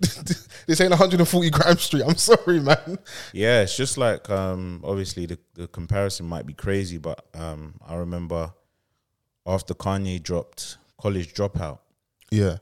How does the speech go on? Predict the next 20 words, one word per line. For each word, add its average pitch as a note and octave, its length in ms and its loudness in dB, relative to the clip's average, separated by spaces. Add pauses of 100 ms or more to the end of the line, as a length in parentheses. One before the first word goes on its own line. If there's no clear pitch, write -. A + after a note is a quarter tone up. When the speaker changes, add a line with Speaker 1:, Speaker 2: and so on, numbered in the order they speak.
Speaker 2:
and F2 120 -6
then E2+ 160 -6
he E2 100 -8
dropped - 480 -6
Late E2+ 200 -2
Registration E2+ 720 -6
afterwards, E2 580 -8
everyone G2 260 -4
Speaker 1:
Mm. - 20 -6
Speaker 2:
was G2 120 -12
like, A#2+ 200 -12
"Oh A#2+ 140 -4
yeah, B2 180 -6
we A#2 120 -8
want A#2 200 -8
College A#2 380 -8
Dropout," A#2 420 -10
and E2+ 120 -12
it's - 140 -10
like, E2+ 220 -10